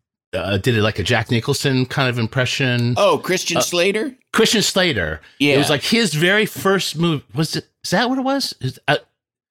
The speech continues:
Speaker 1: it, it was, it was a, it was a Christian Slater vehicle very early on in his career. And,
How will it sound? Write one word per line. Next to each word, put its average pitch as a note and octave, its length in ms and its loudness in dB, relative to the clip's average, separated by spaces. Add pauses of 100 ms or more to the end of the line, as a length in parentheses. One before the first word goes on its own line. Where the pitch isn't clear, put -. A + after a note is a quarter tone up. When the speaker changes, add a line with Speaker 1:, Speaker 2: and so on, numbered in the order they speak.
(600)
Speaker 1:
it, D3+ 180 -6
it - 120 -4
was, F#3 180 2
it - 140 0
was F#3+ 160 2
a, F#3+ 120 -2
it F#3+ 60 0
was F3 100 2
a F#3 100 -2
Christian - 500 -2
Slater F#3+ 300 2
vehicle C#3+ 360 2
very C#3+ 300 2
early C#3 260 2
on A2+ 140 0
in G#2 80 2
his G2+ 200 0
career. D#2 680 0 (540)
And, B2 560 2